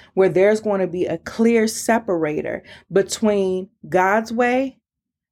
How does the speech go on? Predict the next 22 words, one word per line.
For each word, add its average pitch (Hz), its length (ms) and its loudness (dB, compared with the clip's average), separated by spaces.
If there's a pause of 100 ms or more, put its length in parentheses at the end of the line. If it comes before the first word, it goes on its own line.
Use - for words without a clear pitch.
(100)
the 180 180 2
world's 202 480 2
way, 175 440 -2 (320)
and 214 120 2
of 214 100 0
course, 220 280 2
our 262 220 0
way. - 320 -6 (260)
And 226 140 6
it 285 120 2
doesn't 277 300 0
always 202 480 2
mean 202 320 -2
that 185 200 -4
the 165 120 -4
world's 190 440 2
way 170 300 2
or 175 140 0
our 190 260 2
way 180 140 0
is 165 220 -6
bad. 175 560 0